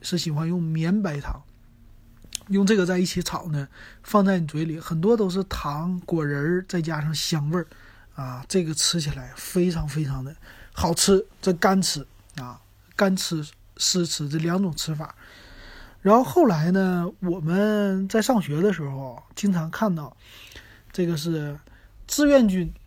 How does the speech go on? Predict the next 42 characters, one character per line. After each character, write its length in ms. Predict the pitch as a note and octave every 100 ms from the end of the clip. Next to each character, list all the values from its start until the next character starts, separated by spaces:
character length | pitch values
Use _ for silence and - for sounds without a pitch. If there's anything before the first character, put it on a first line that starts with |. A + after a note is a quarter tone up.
| - -
抗 180 | - B3
美 100 | F#3
援 200 | F3 G#3+
朝 180 | F#3+
的 100 | F#3+
志 160 | G#3 A3+
愿 160 | A3 F3+
军， 240 | D3+ C#3+
你 80 | D3+
说 180 | D#3+ E3+
他 120 | E3+
们 260 | E3+ E3+ F3
是 400 | F3+ E3+ D#3 E3+ -
一 280 | D4 C4
把 280 | F#3+ E3+ F3+
炒 260 | F#3 - D#3+
面 280 | F#3 G3+ F3+
一 80 |
把 180 | F3 E3+
血 220 | F3 F3 - - - - - - - - - - -
啊， 120 | - E3
经 220 | B3 C4+
常 200 | G3+ F#3+
听 180 | - E3
到 120 | E3
这 120 | F3
个 80 | D#3
词 120 | -
儿。 200 | C3 - -
当 160 | A3
时 80 | G#3+
我 120 | F#3+
就 120 | D3+
在 120 | E3 F3
想， 240 | - - -
我 120 | D3+
说 160 | D#3 G#3+
他 200 | - G3
们 140 | A3+
吃 260 | - - F3+
的 140 | F#3
炒 260 | - -